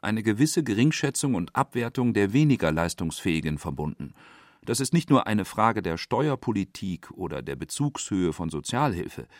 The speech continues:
Es ist auch eine Frage der Symbolpolitik, eine Frage der politischen Grundstimmung und der politischen Sprache. Wer zu auffällig die sogenannten Leistungsträger im Lande lobt und dabei eine ganz bestimmte Gruppe von ökonomisch Stärkeren im Auge hat,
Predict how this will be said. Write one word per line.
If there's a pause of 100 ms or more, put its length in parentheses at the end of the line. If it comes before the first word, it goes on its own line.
(340)
Es
ist
auch
eine
Frage
der
Symbolpolitik, (400)
eine
Frage
der
politischen
Grundstimmung
und
der
politischen
Sprache. (600)
Wer
zu
auffällig
die
sogenannten
Leistungsträger
im
Lande
lobt
und
dabei
eine
ganz
bestimmte
Gruppe
von
ökonomisch
Stärkeren
im
Auge
hat,